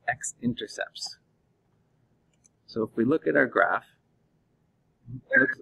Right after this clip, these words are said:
like it crosses the x-axis twice, here and here. And to determine that, you really need to know two things. One is the vertex above or below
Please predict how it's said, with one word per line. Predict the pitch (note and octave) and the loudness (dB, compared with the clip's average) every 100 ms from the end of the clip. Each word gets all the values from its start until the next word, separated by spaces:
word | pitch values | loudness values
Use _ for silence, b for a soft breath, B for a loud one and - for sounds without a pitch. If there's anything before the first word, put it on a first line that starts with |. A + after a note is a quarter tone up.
| - | 2
like | B2+ B2 C3+ | 4 4 2
it | A2 - - | 0 -4 -16
crosses | - G2 A#2 - A#2+ A#2 | -2 2 2 0 -8 -8
the | B2+ - | -10 -2
x-axis | G#2+ - - - E2+ - F#2+ - - _ _ _ - - - | -2 -4 -8 -4 -4 -4 -10 -12 -20 _ _ _ -20 -20 2
twice, | A#2 - - - - - _ _ _ _ _ | 4 4 -4 -16 -18 -20 _ _ _ _ _
here | - A#2+ B2 - | 0 4 4 2
and | A2 G#2 | -6 -10
here. | - F2+ D2+ - _ _ _ _ - | -4 -4 -4 -6 _ _ _ _ -2
And | B2 A#2+ | 0 2
to | |
determine | A#2+ B2 - G#3 G3+ C#3 | 2 2 2 0 2 0
that, | - F#2+ - _ _ _ | 2 0 0 _ _ _
you | - B2 | 0 4
really | D3 D3+ | 6 6
need | C#3 C3+ | 6 4
to | B2+ | 2
know | A2 A2 A2 _ _ | 4 4 0 _ _
two | - - B2+ | -6 -4 -4
things. | - A2+ - - - - - | -6 -10 -10 -14 -14 -16 -20
One | - G#2 G#2+ C3+ E3 _ _ _ _ _ | -10 0 2 2 -2 _ _ _ _ _
is | - A2+ | -6 -4
the | G2+ | -4
vertex | - A2+ A#2 - A#2+ - - | -2 2 2 2 -4 -4 -4
above | G2+ - - G#2 A2 | -4 -4 -2 0 0
or | G#2+ | -2
below | - F#2+ F#2+ G2 D3 | -2 -4 0 0 0